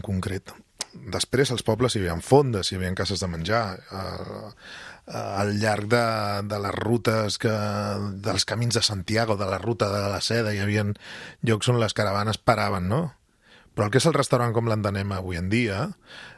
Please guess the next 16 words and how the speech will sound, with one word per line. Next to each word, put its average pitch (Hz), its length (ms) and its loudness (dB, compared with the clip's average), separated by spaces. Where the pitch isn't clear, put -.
neix 104 320 0
a - 80 -10
París. 104 320 0
I 110 160 -2
després, - 460 -6
doncs, 85 300 -12
va 87 320 -10
a 85 160 -6
altres, 87 480 -6
altres 92 320 -6
ciutats. 101 240 -2
Llavors, 123 200 2
a 143 80 2
mi 160 100 2
em 156 60 -2
sobta, 151 360 0